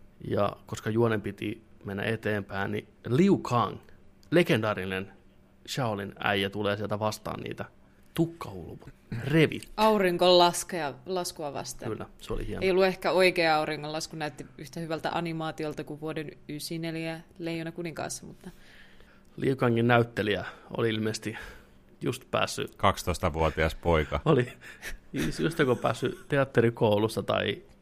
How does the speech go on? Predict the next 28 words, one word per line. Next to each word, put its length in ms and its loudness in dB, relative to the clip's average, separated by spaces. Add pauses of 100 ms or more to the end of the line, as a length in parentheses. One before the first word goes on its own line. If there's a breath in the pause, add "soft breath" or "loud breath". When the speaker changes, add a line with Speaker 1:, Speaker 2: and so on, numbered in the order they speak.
(300)
Speaker 1:
hammaslääkärin 760 2
tuolista, 440 -2
ja 60 -2
se 100 -4
oli 180 -4
huumattuna 500 0
vielä, 200 0
koska 400 0 (140)
jumalauta, 600 2 (420 soft breath)
se 140 -2
ei 100 4
osannut 280 -4
näytellä, 380 -4
niin 240 -10
kuin, 200 -16 (140)
yhtään. 600 -8 (1040 loud breath)
Speaker 3:
Ei 140 0
sekään. 520 0
Speaker 1:
Ei 80 0
sekään. 520 2 (680 soft breath)
Se 120 -6
oli 120 0
jopa 400 -4
Speaker 2:
Mut 120 -8
sen 180 4
tarvii 280 8
osata 280 2
vaan 160 -4